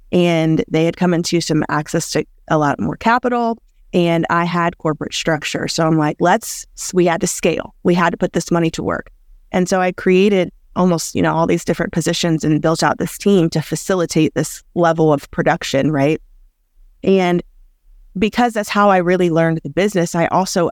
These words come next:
at that point, I was really young. I wasn't aware of my own value. And so my first mistake is understanding that I made a lot of other people a lot more money than myself, and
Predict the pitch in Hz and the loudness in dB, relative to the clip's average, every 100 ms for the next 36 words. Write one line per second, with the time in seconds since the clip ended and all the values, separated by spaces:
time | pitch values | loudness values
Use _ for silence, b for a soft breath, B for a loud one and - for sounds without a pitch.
0 | - 185 - 160 - 180 156 160 165 160 | -2 -2 0 -2 -2 0 0 0 0 2
1 | 180 196 202 160 165 160 147 160 170 160 | 2 0 -2 -2 -2 0 2 2 2 0
2 | 139 151 147 151 - 156 156 190 247 254 | -2 -2 -2 -4 -6 0 2 2 2 4
3 | 254 262 262 233 160 151 - _ - 208 | 4 4 4 2 2 -2 -6 _ -4 -2
4 | 175 - 247 294 - 226 - 190 170 170 | -2 -2 0 0 2 -2 0 -2 0 0
5 | 175 185 180 - 170 160 156 151 151 143 | 2 2 0 0 2 2 2 2 2 0
6 | - 180 185 180 - - - 170 170 185 | 0 2 2 0 -2 -6 0 2 4 2
7 | 185 185 190 180 156 151 131 175 180 170 | 2 0 0 0 0 2 2 2 2 2
8 | 165 170 170 165 180 - 151 160 208 _ | 2 2 2 0 -2 -2 0 0 -4 _
9 | - - _ - - - 185 180 175 170 | -20 -20 _ -20 -20 -4 0 2 2 2
10 | 170 170 | 2 0